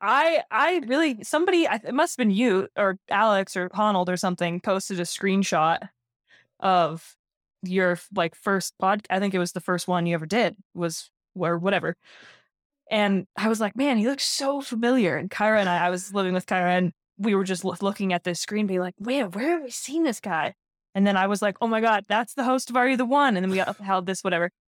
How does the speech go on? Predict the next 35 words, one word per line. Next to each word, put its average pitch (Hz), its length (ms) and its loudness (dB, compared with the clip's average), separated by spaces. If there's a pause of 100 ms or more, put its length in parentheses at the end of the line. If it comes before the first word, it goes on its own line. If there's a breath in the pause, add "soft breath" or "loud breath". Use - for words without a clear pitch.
(220)
And 226 160 2
then 233 100 4
I 214 120 2
told 254 520 2
A 233 180 2
J 202 240 2
that 175 360 2
when 208 160 0
we 196 100 2
were 185 140 0
climbing 190 360 0
somewhere, 180 300 0
and 185 140 0
she 226 100 -4
was, 208 200 -2
I 190 100 2
was 208 100 -2
like, 214 180 -4
"Oh, 285 60 2
you 285 140 2
know 285 140 2
that 277 240 0
new 247 160 2
struggle 240 360 -2
podcast?" 269 680 -2
And 208 100 -6
she - 80 -2
was 240 100 0
like, 254 140 0
"Oh 339 60 4
yeah, 359 200 4
I 240 120 2
just 254 280 -2
did 269 180 -2
that 180 300 0